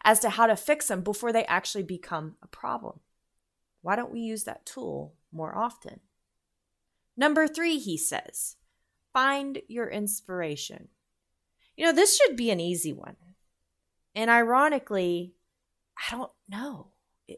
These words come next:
is it, is it not enough? Find your inspiration. Why do you need a life plan? Well, to live life on purpose. I want things to happen on purpose. I want my family to be taken care of. I want to be able to retire successfully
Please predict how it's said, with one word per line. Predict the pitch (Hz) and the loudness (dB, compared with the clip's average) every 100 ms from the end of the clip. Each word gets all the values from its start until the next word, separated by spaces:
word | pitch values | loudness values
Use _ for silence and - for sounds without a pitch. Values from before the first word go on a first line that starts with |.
| _ | _
is | 185 175 | -6 -4
it, | 220 247 - _ | -4 -6 -14 _
is | 180 175 | -8 -8
it | - | -10
not | 180 175 | -8 -4
enough? | 185 139 - 330 339 - - _ _ _ _ _ _ _ | -4 -4 -6 -8 -10 -18 -20 _ _ _ _ _ _ _
Find | 214 247 220 | -8 -6 -6
your | 269 | -8
inspiration. | 208 214 208 190 180 170 - 147 139 _ _ | -6 -4 -4 -2 -4 -4 -8 -14 -18 _ _
Why | 196 233 302 | -10 -4 -4
do | 311 | -2
you | 277 240 208 | -4 -4 -4
need | 190 165 156 151 151 _ _ _ _ _ _ _ _ _ - | -6 -6 -8 -12 -16 _ _ _ _ _ _ _ _ _ -10
a | |
life | 160 156 160 _ | -4 -2 -4 _
plan? | - - - _ _ _ | -14 -14 -16 _ _ _
Well, | 143 202 | -8 -4
to | |
live | 254 151 156 | -2 -4 -2
life | 165 185 | -4 -2
on | 226 226 | -6 -6
purpose. | - 311 135 - - - - _ _ | -10 -14 -16 -14 -14 -14 -16 _ _
I | 175 | -6
want | 180 311 - | -4 -4 -6
things | 185 156 - | -10 -10 -10
to | 160 | -12
happen | - 170 - 170 160 151 _ _ _ | -8 -8 -6 -8 -8 -14 _ _ _
on | 165 160 | -4 -4
purpose. | 147 165 151 135 127 - - - - _ _ _ - | -6 -10 -10 -12 -12 -8 -6 -8 -12 _ _ _ -12
I | 156 | -4
want | 220 349 | -2 -2
my | 208 180 | -4 -6
family | 160 165 160 151 | -6 -8 -8 -10
to | 147 | -12
be | 151 | -12
taken | - 147 - 143 | -10 -12 -12 -18
care | - 139 131 | -12 -10 -8
of. | 131 | -2
I | 202 | -2
want | 208 196 285 | 0 0 0
to | 285 | 0
be | 208 180 | 2 0
able | 170 170 | 0 -6
to | - 170 | -8 -10
retire | 160 - 185 175 165 | -10 -6 -2 0 0
successfully | - - - 165 156 - 156 143 | -4 -8 -8 -8 -8 -8 -8 -8